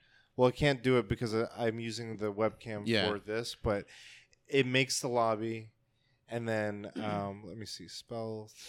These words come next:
Speaker 1: I'll pull up. Let me see if I can pull up a s-, I saw people streaming this too. On, um,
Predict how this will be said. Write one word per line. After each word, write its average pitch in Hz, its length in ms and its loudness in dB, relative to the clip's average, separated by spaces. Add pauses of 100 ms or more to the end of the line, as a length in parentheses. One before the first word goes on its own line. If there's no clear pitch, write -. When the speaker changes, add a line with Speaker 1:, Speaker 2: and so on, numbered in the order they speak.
(920)
Speaker 1:
I'll 120 80 -4
pull 190 180 4
up. 147 160 2
Let 139 140 -4
me 151 60 -4
see - 140 -4
if 151 60 2
I 127 60 0
can 110 100 -4
pull 117 140 0
up 107 140 0
a - 20 0
s-, - 180 -6
I 156 120 8
saw 226 220 8
people 220 260 0
streaming 139 440 0
this 107 220 -6
too. 95 240 -6 (1500)
On, 127 340 6
um, 104 460 0